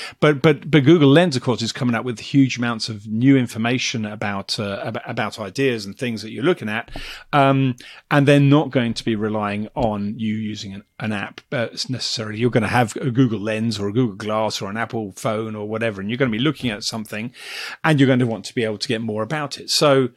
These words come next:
uh, for example, you know, you get yourself, you know, you're going past Wembley Stadium, and then you start to see, you know, you say, "Well, I wonder what's gonna be on at Wembley Stadium next, next week." Uh, and, uh, using, you know, augmented reality, you can just point your, uh, point your camera at, at Wembley Stadium,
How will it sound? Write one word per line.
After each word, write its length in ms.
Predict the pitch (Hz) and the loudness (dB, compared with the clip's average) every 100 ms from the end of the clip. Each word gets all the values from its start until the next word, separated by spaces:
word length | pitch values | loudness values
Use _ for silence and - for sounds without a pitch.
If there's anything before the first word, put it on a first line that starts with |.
| - - - - | -20 -20 -18 -4
uh, 320 | 127 127 127 | -2 0 -2
for 300 | - 165 147 | 2 6 6
example, 720 | 117 123 151 143 110 107 120 | 4 2 2 0 -4 -6 -6
you 140 | - 131 | -6 -4
know, 100 | 110 | -2
you 220 | 117 113 | -4 -4
get 140 | 131 | -6
yourself, 520 | - - 127 110 - 135 | -4 -4 -2 -6 -8 -6
you 80 | |
know, 200 | 107 107 | -6 -6
you're 120 | 110 110 | -8 -6
going 220 | 120 104 | -6 -4
past 320 | 120 104 - _ | -6 -6 -10 _
Wembley 360 | 117 113 104 101 | -4 -4 -6 -6
Stadium, 600 | - 127 117 95 101 110 | -4 -4 -4 -6 -10 -10
and 240 | 110 113 | -8 -4
then 460 | 120 113 110 107 104 | -4 -2 -2 -4 -4
you 160 | 117 | -8
start 380 | 104 - 110 101 | -8 -4 -4 -6
to 80 | - | -6
see, 260 | - - 117 | -8 -6 -6
you 60 | |
know, 60 | 104 | -6
you 100 | 107 | -10
say, 160 | - 107 | -10 -10
"Well, 180 | 123 | -8
I 60 | 127 | -4
wonder 220 | 143 135 | -4 -4
what's 140 | 107 - | -6 -4
gonna 180 | 123 | -2
be 100 | 113 | 0
on 200 | 117 113 | -2 -2
at 100 | 107 | -6
Wembley 260 | 113 110 104 | -6 -6 -6
Stadium 420 | - 120 113 95 | -6 -8 -8 -10
next, 360 | 98 - - _ | -12 -10 -12 _
next 160 | - - - | -16 -14 -16
week." 280 | 92 - _ - - - - | -20 -20 _ -20 -20 -20 -6
Uh, 240 | 120 120 123 | -2 -2 -2
and, 400 | 120 110 101 113 | -6 -6 -6 -6
uh, 200 | 107 104 | -4 -4
using, 500 | 117 120 110 95 - | -2 -2 -4 -10 -10
you 100 | 131 | -8
know, 220 | 104 110 _ _ 269 | -8 -10 _ _ -10
augmented 500 | 170 110 113 - - | -8 -6 -6 -6 -8
reality, 420 | 110 123 135 120 | -4 -2 -2 -4
you 60 | 110 | -8
can 100 | 104 | -8
just 180 | 127 _ | -12 _
point 280 | - 123 107 | -8 -6 -6
your, 300 | 110 104 101 | -8 -8 -8
uh, 160 | 101 | -10
point 240 | - 151 110 | -6 -6 -6
your 80 | |
camera 380 | - 127 113 104 | -8 -6 -4 -6
at, 80 | 113 | -8
at 140 | 113 120 | -8 -6
Wembley 240 | 113 104 | -6 -6
Stadium, 520 | - 170 160 113 113 | -4 0 0 0 -4